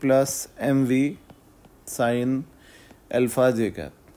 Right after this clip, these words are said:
तो जो change in momentum होगा,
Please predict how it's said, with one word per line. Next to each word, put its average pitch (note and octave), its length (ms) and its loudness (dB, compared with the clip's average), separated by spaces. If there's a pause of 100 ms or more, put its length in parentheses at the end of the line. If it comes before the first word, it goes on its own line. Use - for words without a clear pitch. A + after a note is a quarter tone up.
(480)
तो C#3 100 -2
जो C#3+ 380 2
change D#3+ 360 4
in D#3 60 2
momentum C3+ 540 2
होगा, A2+ 380 -2